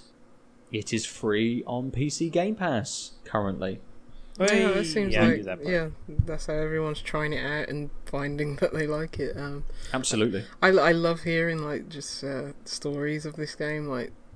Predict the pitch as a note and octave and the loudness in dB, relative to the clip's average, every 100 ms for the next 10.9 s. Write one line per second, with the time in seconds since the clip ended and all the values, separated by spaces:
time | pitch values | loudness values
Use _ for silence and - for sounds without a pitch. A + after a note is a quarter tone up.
0 | - D#3 C3 D3+ F3+ E3+ F3+ - E3+ D#3+ | -8 -6 -4 -2 0 0 0 2 4 4
1 | E3 F3 - E3+ E3 D#3+ D3+ D3 - D3 | 4 2 2 -2 0 0 0 0 -2 -2
2 | - D#3 D3+ D3 C#3+ D3 C#3 - - D3+ | 0 0 2 -2 -4 -4 -6 -8 -8 -6
3 | A2+ G2+ D#3 D3+ D3+ - - D3 D3 - | -4 -2 0 2 2 0 -4 -8 -10 -14
4 | - - - - - C#3 D3 - - E3 | -18 -18 -16 -10 -4 -4 -4 -4 -2 -2
5 | - E3 D#3 - - D3 C#3+ - - - | -2 -2 -2 -2 -4 -6 -10 -18 -20 -20
6 | - - D#3 D#3 D3 D3 - C3+ - - | -20 -10 -4 -2 -2 -4 -6 -16 -18 -20
7 | - D#3+ - D3+ D3+ D3+ - D3+ D3+ - | -14 -10 -6 0 2 0 -2 0 0 0
8 | - D3+ - D3 D3 D3+ D3 C#3+ - - | -2 -2 -2 -2 -2 -2 -4 -6 -12 -18
9 | - - - D3 D3+ D3+ D3+ - D#3 D3 | -20 -20 -14 -6 -2 0 0 0 0 0
10 | - D3 D3 - D#3 D3 D3 D3 | -2 -4 -4 -2 0 2 0 -4